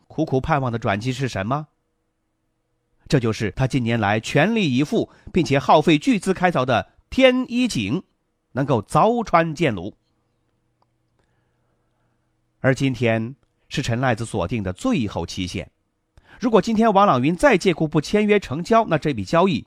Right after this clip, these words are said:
就宣布告吹。此前一切协议也就作废。如果是这样，继续凿天一井所需要的一万多两银子，那王朗云是一分都拿不到。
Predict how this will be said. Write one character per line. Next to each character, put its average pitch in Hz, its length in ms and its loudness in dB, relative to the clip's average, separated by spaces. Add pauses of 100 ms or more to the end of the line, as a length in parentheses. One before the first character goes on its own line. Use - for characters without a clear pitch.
(140)
就 98 200 -4
宣 220 260 0
布 165 160 -6
告 101 220 -4
吹。 233 240 -4 (540)
此 151 80 0
前 180 240 2
一 233 140 0
切 220 180 4
协 156 220 0
议 220 240 0 (100)
也 110 220 2
就 139 120 4
作 131 220 2
废。 170 240 0 (1600)
如 147 100 -2
果 135 120 4
是 135 120 0
这 135 180 2
样， 87 320 0 (460)
继 233 140 0
续 180 160 0
凿 156 160 2
天 185 240 0
一 185 80 0
井 143 180 -2
所 117 220 -2
需 160 160 -4
要 135 140 2
的 107 120 0
一 131 180 -4
万 214 180 2
多 160 120 0
两 120 160 0
银 110 220 -4
子， 104 240 -2 (300)
那 131 100 0
王 117 180 0
朗 110 160 0
云 131 280 -4 (320)
是 - 180 -6
一 208 220 0
分 247 360 0 (220)
都 127 280 -2
拿 98 200 -4
不 90 160 -8
到。 - 180 -10